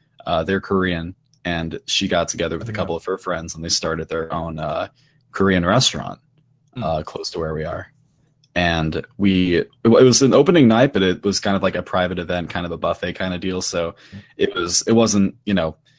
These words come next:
Speaker 1: indicative of how it's gonna be when they launch. Like, you know, it, it was buffet style, it was paper plates, there were kids singing karaoke.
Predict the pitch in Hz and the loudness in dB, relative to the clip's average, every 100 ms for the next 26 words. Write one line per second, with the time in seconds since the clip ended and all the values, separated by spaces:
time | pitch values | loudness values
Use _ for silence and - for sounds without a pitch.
0 | _ _ _ 95 98 90 92 85 87 78 | _ _ _ -2 0 0 -2 -2 -4 -4
1 | 95 90 - 95 82 90 87 80 78 85 | -2 -2 -2 -4 -2 -4 -4 -4 -2 -2
2 | 90 - 82 90 73 87 113 147 139 - | -2 -4 -6 -6 -4 -2 2 4 4 4
3 | 120 - 104 - 98 95 95 87 98 - | 4 4 0 0 0 0 -2 -4 -8 -8
4 | 98 92 - 85 80 - - - _ _ | -6 -8 -8 -8 -6 -8 -8 -10 _ _
5 | _ 95 92 - 95 - 101 87 - 95 | _ -10 -8 -6 -4 -2 -4 -4 -4 -2
6 | 90 87 85 85 82 | -2 -2 -4 -10 -12